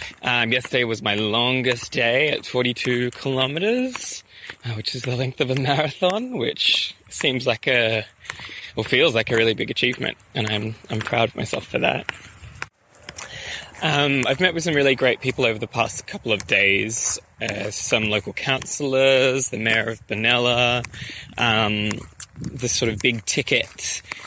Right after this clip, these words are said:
candidate for Indi, the electorate I've been walking through for the most part. I met with her, Helen Haynes,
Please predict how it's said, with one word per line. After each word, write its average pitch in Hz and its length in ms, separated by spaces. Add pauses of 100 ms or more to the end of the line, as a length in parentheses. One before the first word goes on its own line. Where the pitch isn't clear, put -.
(160)
candidate 123 600
for 117 280
Indi, 139 380
the 123 120
electorate 127 380
I've 123 140
been 127 140
walking 127 260
through 127 340
for - 160
the 131 80
most 127 300
part. 127 420
I - 120
met 117 200
with 120 180
her, 123 340
Helen 113 260
Haynes, 127 640